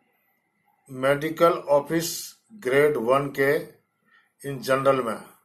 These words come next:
एक सौ तिरसठ पोस्ट थी और असिस्टेंट डिविजनल मेडिकल ऑफिसर के चार सौ पचास पोस्ट थी और जनरल ड्यूटी मेडिकल ऑफिसर के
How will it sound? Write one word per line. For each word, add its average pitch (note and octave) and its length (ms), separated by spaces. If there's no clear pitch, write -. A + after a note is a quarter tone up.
एक C#3 180
सौ D#3+ 180
तिरसठ C3 500
पोस्ट D3 240
थी D#3+ 440
और D3+ 480
असिस्टेंट D3+ 600
डिविजनल D3 420
मेडिकल C3+ 520
ऑफिसर C3 480
के D3 200
चार A#2+ 280
सौ C3 180
पचास A2+ 520
पोस्ट B2+ 340
थी C#3+ 260
और C3 160
जनरल C#3+ 420
ड्यूटी C#3+ 240
मेडिकल C#3 520
ऑफिसर B2+ 420
के D3 260